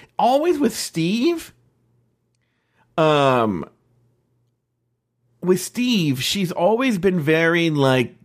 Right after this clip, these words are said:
she doesn't think that Dean Barney U K is Steve and that I'm crazy. And I think what happened is, um, I think she started as a joke,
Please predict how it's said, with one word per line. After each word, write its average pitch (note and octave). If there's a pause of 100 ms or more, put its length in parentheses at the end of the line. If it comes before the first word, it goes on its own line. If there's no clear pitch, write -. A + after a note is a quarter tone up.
(300)
she F#3+
doesn't F#3
think D#3
that A#2+
Dean D3
Barney C3
U A#2+
K A#2+
is A2
Steve -
and B2+
that B2+
I'm C3
crazy. A#2+ (480)
And D#3+
I E3+
think B3+
what F4
happened C#3+ (600)
is, B2 (500)
um, C3 (1500)
I E3
think B3+
she -
started F3
as C#3
a A#2
joke, A#2